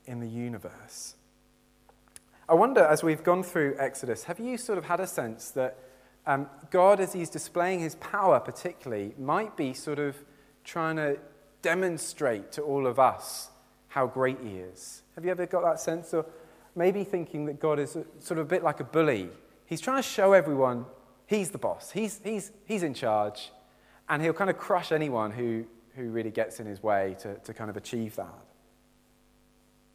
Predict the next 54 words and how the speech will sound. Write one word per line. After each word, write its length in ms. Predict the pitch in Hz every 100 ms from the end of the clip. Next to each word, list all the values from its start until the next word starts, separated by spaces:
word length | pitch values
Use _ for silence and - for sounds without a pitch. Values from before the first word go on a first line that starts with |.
| _ _ _ _ _ _ _ _ _ _ _ _ _
But 100 | -
if, 120 | 220 - -
if 140 | 202
you 120 | 202
start 300 | 202 - -
thinking 300 | 214 214 220
like 220 | 190 120 113
that, 200 | 104 143
you 80 |
start 280 | 139 196 -
realizing, 400 | 185 156 139 151
"Oh, 80 | 160
hang 180 | 214 254
on 80 | 117
a 40 |
second, 300 | - 95 117
that 140 | 190 240
means 260 | 185 143
that 100 | 151
God 240 | 147 135 139
would 120 | 139
kind 200 | 151 143
of 80 | 139
need 480 | 151 185 226 190 - - _ _ _
us." 560 | 110 101 131 - - -
It 140 | 156
means 240 | 143 170 160
he'd 160 | 143
need 160 | 156 202
his 120 | 165
enemies 480 | 143 143 123 113 135
to, 140 | - 113
so 120 | 131
he 60 |
can 140 | 117 113
crush 260 | 135 135
them, 200 | 117 107 110 - -
and 100 | 165
he'd 140 | 160 165
need 240 | 175 185 -
us 420 | 190 - 101 - - -
so 120 | 175
that 60 | 165
he 80 |
can 140 | 180 170
be 80 | 170
kind 380 | - 220 254
to 100 | 196
us 160 | 110 110
and 100 | 127
show 180 | - 139
us 100 | 139
his 100 | 156
grace. 600 | - 208 196 107 - -